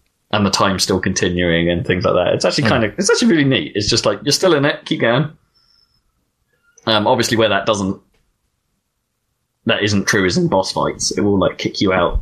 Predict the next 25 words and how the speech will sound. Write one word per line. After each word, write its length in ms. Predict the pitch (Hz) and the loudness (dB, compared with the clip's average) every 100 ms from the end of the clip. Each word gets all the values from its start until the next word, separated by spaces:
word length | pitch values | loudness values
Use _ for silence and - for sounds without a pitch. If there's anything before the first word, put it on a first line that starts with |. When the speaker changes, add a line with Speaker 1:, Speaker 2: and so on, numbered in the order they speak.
| - | -4
Speaker 1:
if 140 | 110 | -2
you 80 | 107 | 0
die 200 | 98 87 | 2 0
during 280 | 82 85 85 | 0 -2 0
a 40 | |
boss 220 | 82 90 - | -2 -2 -2
fight. 280 | 92 92 - _ _ _ _ _ _ - | -2 -2 -6 _ _ _ _ _ _ -2
Um, 220 | 92 87 | -2 0
but 140 | 98 | -2
that, 200 | 90 90 - | -2 -4 -2
you'll 220 | 98 95 | 0 2
lose 180 | 95 101 | 2 2
that 180 | 95 - | 0 0
character 380 | 104 90 90 92 | -2 -2 0 0
and 100 | 98 | 2
then 80 | |
have 80 | 101 | 2
to 60 | 104 | 2
do 140 | 104 | 2
it 60 | 107 | 2
with 140 | 127 | 2
a 20 | |
different 260 | 165 165 160 | 0 0 0
character. 480 | 196 143 - - - - - - _ - | 0 0 -2 -8 -8 -10 -18 -20 _ -2
Um, 360 | 98 95 101 | 0 0 -2